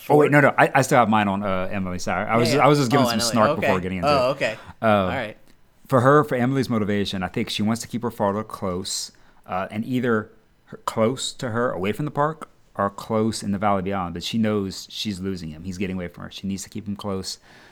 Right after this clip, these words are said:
Speaker 1: Now, the other thing, part of her motivation is we know she has ulterior motives for being in the park to begin with. Her father wasn't in her notebook. She's obviously not in the park to screw Host. We saw that. She's not in the park to see elephants.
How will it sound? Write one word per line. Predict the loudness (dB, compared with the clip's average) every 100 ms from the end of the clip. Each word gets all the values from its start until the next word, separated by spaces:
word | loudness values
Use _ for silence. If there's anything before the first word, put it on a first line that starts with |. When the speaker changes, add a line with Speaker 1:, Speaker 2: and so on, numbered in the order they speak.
| _ _ _ -6
Speaker 1:
Now, | -2 0 0 -2 -6 _ _
the | -6 -2
other | 0 0
thing, | -2 -4
part | -4 -4
of | -2
her |
motivation | -4 -4 -4 -4 -6 -8 -10
is | -10 -10 -10 -10 -16 -20 -12
we | -4 0
know | 2 0
she | -2 -4
has | -4 -6
ulterior | -8 -8 -6 -4
motives | -4 -4 -8 -12 -14 -14
for | -12
being | -6 -2 0
in | -2
the | -4
park | -6 -8
to | -8 -12
begin | -8 -6 -6
with. | -10 -20 -20 -20 -20 -20 -20 _ _ -20 _ -20 -12
Her | -8
father | -6 0 2 4
wasn't | 2 0 0
in | -4
her | -4
notebook. | -4 -6 -10 -20 _ -18
She's | -8 -6 -2
obviously | 2 2 2 -4
not | -4 0 0 0
in | -2
the | -2
park | -2 -4 -4 -14
to | -16
screw | -14 -6 -4 -4
Host. | -4 -6 -8 -10 -14 _
We | -6
saw | -6 -4 -4
that. | -4 -8
She's | -10 -8
not | -2 0
in | 0
the | -2
park | -4 -8 -8
to | -14
see | -8 -4
elephants. | -2 -2 -4 -10 -12